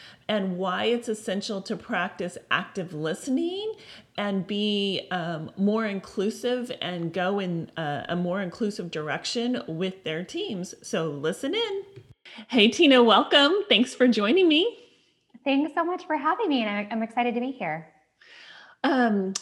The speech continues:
Speaker 1: well, okay, I'm gonna just dive right in and get to some of the questions that I have going on in my head, because I know that you contribute to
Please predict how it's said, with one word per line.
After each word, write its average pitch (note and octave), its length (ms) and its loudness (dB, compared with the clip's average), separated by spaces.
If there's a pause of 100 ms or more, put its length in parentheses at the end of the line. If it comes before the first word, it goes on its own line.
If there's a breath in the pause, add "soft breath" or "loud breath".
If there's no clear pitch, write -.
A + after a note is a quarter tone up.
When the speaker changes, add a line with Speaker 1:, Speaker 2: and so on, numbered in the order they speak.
(120)
Speaker 1:
well, D4 380 6
okay, B3+ 380 4
I'm B3 140 6
gonna E4+ 180 6
just A3+ 280 0
dive A3+ 260 4
right G#3+ 240 4
in G3+ 360 4
and F#3+ 560 -2
get G#3 240 -2
to A3 240 0
some G#3+ 220 0
of G3+ 80 2
the F#3+ 60 0
questions A3+ 520 2
that F#3+ 120 0
I F3+ 100 2
have G3 300 -2
going F#3+ 240 -2
on F3+ 140 0
in F#3+ 100 0
my E3+ 160 0
head, A3 320 0
because G3+ 480 -2
I G#3+ 100 -2
know A3+ 320 2
that A#3+ 240 2
you G#3 220 0
contribute G3 760 -2
to F3+ 400 0